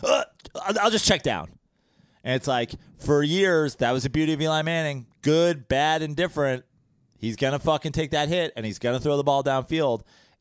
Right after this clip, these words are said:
And Cam Newton is n-, Cam Newton is never that. Cam Newton has always been, "I'm gonna run off tackle, or I'm gonna fucking,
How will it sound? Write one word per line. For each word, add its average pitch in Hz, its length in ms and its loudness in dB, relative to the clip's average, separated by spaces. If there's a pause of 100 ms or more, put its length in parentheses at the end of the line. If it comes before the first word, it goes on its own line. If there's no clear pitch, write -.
And 127 320 -2 (440)
Cam 220 260 0
Newton 208 260 0
is 107 240 -2 (120)
n-, 120 180 -12 (180)
Cam 220 220 0
Newton 202 260 -4
is 104 160 -4
never 110 300 -2
that. 85 180 -6
Cam 175 240 -2
Newton 165 240 -2
has 113 240 -2
always 143 400 2
been, 107 400 -2 (340)
"I'm 101 140 -6
gonna 104 120 0
run 113 280 2
off 113 200 0
tackle, 185 680 -2 (360)
or 113 200 0
I'm 104 160 -2
gonna 104 240 -4
fucking, 107 640 -4